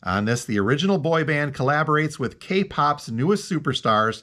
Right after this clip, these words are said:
to bring you the pop event of two thousand and twenty-three. Now, it does say K-pop superstars, but I'm seeing folks on here like Lady Gaga collaborating with them, uh, the Pussycat Dolls, New Edition, Akon is on here,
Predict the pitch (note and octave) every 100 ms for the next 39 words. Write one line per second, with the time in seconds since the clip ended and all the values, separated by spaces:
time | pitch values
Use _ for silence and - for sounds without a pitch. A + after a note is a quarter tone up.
0 | _ A2+ A2+ A#2+ A#2+ A#2 A2 G#2 - A#2
1 | A#2 F#2+ A2 G#2+ G#2 - G#2 G2+ G2 F#2+
2 | F#2 F2+ F#2+ F2 F2 F2+ - A2 G#2+ E2+
3 | C#2 - D3 D3 G#3 G#3+ G3+ F#3 F3 E3+
4 | E3 C3+ - F3+ C#3 - F#2+ G2+ G2 A#2
5 | A2 - B2+ A2+ A#2 - A#2 A2+ G#2+ G2+
6 | F2+ G2 G#2+ G2+ G#2+ G2 G#2+ G#2 G#2 G#2
7 | G#2 G2+ F#2+ F#2+ F#2+ G2 - G#2 G#2+ -
8 | E2+ E2 - D3+ D3+ C3 B2+ A#2+ G#2+ A2
9 | A2 G#2+ G#2+ - - B2 F#3 F3 B2 C3
10 | - C3 B2+ C3+ - E3 F3 E3 C#3+ C3
11 | A2+ A#2+ A#2+ A2+ A#2+ A#2 A2+